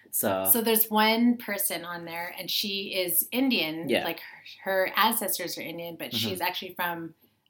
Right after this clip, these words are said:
Speaker 2: um, Africa.
Speaker 1: Yeah.
Speaker 2: Like, her family was there, I guess, there, when slaves were
Speaker 1: Yeah, yeah.
Speaker 2: demolished or whatever, she had moved over. So when people say, when she tells people where she's from, like,
Speaker 1: Yeah.
Speaker 2: her family's from, I forgot what the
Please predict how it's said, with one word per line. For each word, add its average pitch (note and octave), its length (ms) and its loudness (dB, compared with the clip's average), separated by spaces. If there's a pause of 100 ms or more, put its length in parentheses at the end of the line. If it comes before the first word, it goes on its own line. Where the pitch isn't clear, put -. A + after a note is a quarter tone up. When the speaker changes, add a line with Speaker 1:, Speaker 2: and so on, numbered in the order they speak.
(100)
Speaker 2:
um, E3 260 -2
Africa. E3+ 600 -4
Speaker 1:
Yeah. G3+ 260 0
Speaker 2:
Like, F3 200 -8
her F#3 180 -6
family E3+ 600 -2
was - 400 0 (100)
there, F3 240 -4
I E3+ 80 -6
guess, F3 180 0
there, D#3+ 240 -10 (160)
when E3 140 -8
slaves E3+ 420 0
were E3+ 100 -4
Speaker 1:
Yeah, A2 100 0
yeah. E2+ 60 -2
Speaker 2:
demolished D3+ 340 -6
or E3 60 -10
whatever, D3 160 -10
she E3 120 -10
had D#3 120 -10
moved D3+ 240 -12
over. C#3 200 -10
So F3 160 -4
when E3 200 -4 (360)
people G#3+ 240 -4
say, F#3 440 2
when F3 140 -2
she F#3+ 140 -6
tells E3 260 -2
people F3 320 -8
where E3 160 -4
she's D#3 540 -6
from, G3 280 8
like, C#3 100 -2
Speaker 1:
Yeah. A2 140 4
Speaker 2:
her E3 80 -6
family's F#3 380 2
from, D3 400 -2 (200)
I - 40 -20
forgot A3+ 240 0
what G#3+ 140 -8
the E3 300 0